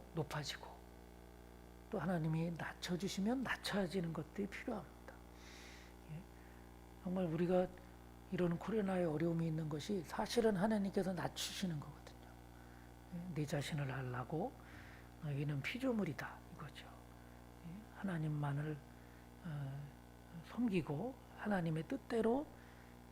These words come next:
예, 이렇게 살아가야 된다라는 것을 우리 가운데 보여주시기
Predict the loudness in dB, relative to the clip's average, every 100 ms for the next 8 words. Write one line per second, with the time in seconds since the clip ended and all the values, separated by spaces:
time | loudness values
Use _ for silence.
0 | -8 -6 -4 -2 -2 -2 -4 4 4 6
1 | 2 0 0 0 0 -2 -4 0 0 0
2 | -4 -14 -16 -16 -14 -4 0 2 2 2
3 | 0 -2 2 6 6 4 0 -2 -2 -4